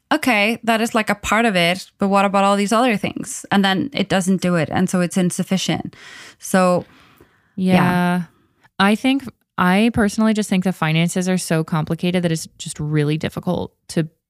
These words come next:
Speaker 2: build a system for another person. Like, for me, it has taken years of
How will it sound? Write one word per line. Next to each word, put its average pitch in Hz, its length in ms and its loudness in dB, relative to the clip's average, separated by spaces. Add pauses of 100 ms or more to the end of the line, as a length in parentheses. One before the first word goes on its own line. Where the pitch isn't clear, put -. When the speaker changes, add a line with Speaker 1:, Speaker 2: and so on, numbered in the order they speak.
(280)
Speaker 2:
build 160 380 -2
a 170 100 -4
system 160 360 -4
for 160 160 -2
another - 240 -4
person. - 480 -6 (680)
Like, 170 300 -2 (600)
for 185 280 0
me, 170 640 2 (160)
it 147 140 -2
has 165 280 -2
taken 165 540 -2 (160)
years 165 840 0 (500)
of 160 300 -2